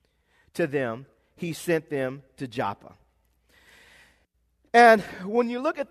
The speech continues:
this, one of the things that I, I, I love about God is when his, he's a strategist. And in this moment, you see very clearly that Cornelius, he had a heart for God.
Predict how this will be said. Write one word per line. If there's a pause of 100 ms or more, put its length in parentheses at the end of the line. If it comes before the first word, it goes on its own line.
this,
one
of
the
things
that
I,
I,
I
love
about
God
is
when (480)
his,
he's
a
strategist. (1040)
And
in
this
moment,
you
see
very
clearly
that
Cornelius, (160)
he
had
a
heart
for
God.